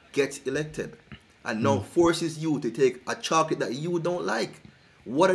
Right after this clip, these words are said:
Speaker 1: you going to do then?
Speaker 2: Exactly.
Speaker 1: And it's the same argument for this emergency act that we have right now.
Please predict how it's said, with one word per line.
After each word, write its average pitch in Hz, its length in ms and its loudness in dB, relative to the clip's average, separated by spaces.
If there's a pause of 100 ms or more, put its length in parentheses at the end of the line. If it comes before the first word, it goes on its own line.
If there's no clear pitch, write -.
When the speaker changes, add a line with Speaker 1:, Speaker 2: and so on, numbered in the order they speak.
Speaker 1:
you 196 40 -2
going 185 200 4
to 180 100 0
do 107 60 -2
then? 113 180 2
Speaker 2:
Exactly. 104 320 0 (260)
Speaker 1:
And 151 80 4
it's 160 100 2
the 165 80 2 (200)
same 196 360 6
argument 170 680 2 (260)
for 165 280 6
this 156 480 2 (360)
emergency 151 600 6
act 131 340 0
that 120 80 -2
we 131 120 -2
have 135 220 0
right 123 180 2
now. 104 280 -2